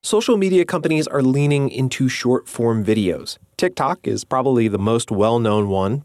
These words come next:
but a big rival, YouTube, has upped the competition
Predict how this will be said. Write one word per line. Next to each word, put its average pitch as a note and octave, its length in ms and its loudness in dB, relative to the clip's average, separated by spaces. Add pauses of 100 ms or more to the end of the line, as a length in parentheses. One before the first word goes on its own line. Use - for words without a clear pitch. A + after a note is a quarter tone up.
but A2 200 0 (220)
a B2+ 60 0
big F3+ 220 0
rival, D3+ 520 0 (120)
YouTube, C#3+ 540 2
has B2 300 -4 (160)
upped - 320 -6
the D3 160 0
competition E3 760 -2